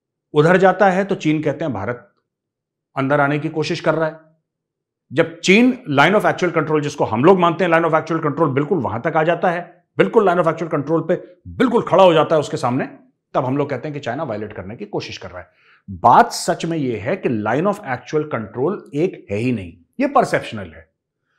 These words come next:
मैं इसलिए जानता हूं क्योंकि मैं वहां पे नौकरी कर चुका हूं, ठीक है,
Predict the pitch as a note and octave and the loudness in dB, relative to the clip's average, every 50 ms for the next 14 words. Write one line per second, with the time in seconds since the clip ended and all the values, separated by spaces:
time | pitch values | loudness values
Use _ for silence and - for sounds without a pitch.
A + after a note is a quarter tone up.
0 | _ - B2+ D3+ F3 G3+ G#3 - E3 C3+ D#3+ G3 G#3+ G3+ E3 D3+ C#3+ C#3+ F3 G#3 | _ -2 2 4 4 4 4 0 -4 -4 2 2 2 4 4 2 0 0 -2 -4
1 | G3 G3 F3+ E3+ F3 E3+ C#3 B2+ C3+ - G#3+ F3+ C3 B2+ C3+ B2+ F#2+ F#2 - - | -2 -2 -2 -2 -2 -2 -2 -2 -2 -2 -4 -4 -4 -4 -6 -8 -8 -10 -12 -16
2 | F#2+ - F2+ F#2+ - _ _ _ _ _ _ _ - F#3+ - - - - | -18 -20 -20 -20 -20 _ _ _ _ _ _ _ -8 -8 -8 -8 -14 -18